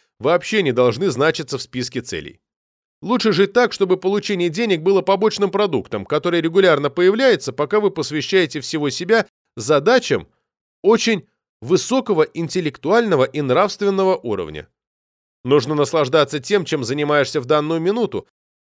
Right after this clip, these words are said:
и тогда результат сам собой получится идеальным. Навин говорит, ваши мечты должны быть настолько смелыми, чтобы люди думали, что вы сошли с ума.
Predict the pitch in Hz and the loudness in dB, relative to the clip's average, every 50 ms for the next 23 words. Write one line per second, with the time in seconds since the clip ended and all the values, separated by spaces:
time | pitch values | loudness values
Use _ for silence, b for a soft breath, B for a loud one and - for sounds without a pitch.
0 | _ _ _ _ _ - 123 123 123 170 135 120 139 139 135 139 110 110 131 120 | _ _ _ _ _ 0 0 2 2 2 2 4 4 6 6 6 6 4 2 2
1 | - 147 139 127 - - 135 127 113 - - 123 110 131 175 190 190 190 156 120 | 4 4 4 4 4 2 2 2 2 2 0 0 2 4 4 4 4 2 2 2
2 | 101 92 - 107 - - 131 135 131 120 160 180 160 113 82 73 - _ _ _ | 0 -2 -4 -8 -8 -4 -4 -4 -2 0 2 2 2 2 -2 -8 -14 _ _ _
3 | _ _ _ _ _ _ _ _ _ _ - 101 107 117 123 127 185 196 175 147 | _ _ _ _ _ _ _ _ _ _ -10 -4 0 0 2 2 2 0 2 0
4 | 147 151 160 180 208 196 123 123 143 151 147 - 156 147 147 151 135 - - - | 2 2 2 2 2 0 0 2 0 0 0 0 -2 -2 -2 -2 -4 -6 -8 -6
5 | 202 208 180 131 131 131 131 123 156 180 156 147 123 139 147 139 - - 185 - | -4 -4 0 2 2 2 2 0 -2 -2 -2 -2 -2 -2 -4 -2 0 0 0 0
6 | - 143 - - 175 202 220 208 170 120 101 87 78 - _ _ _ _ _ _ | 0 -4 -4 -4 -4 0 2 2 2 2 0 -2 -6 -10 _ _ _ _ _ _
7 | _ - - - 135 135 139 151 165 202 196 147 160 143 151 220 220 208 180 156 | _ -18 -8 -6 -4 -2 -2 -2 -2 -2 -2 -2 -2 -2 0 0 2 2 2 2
8 | - - 147 139 156 170 - 156 127 - 135 123 - 123 110 92 76 73 - | 0 0 -2 -2 -2 -2 -4 -4 -6 -6 -8 -8 -8 -8 -8 -8 -10 -12 -14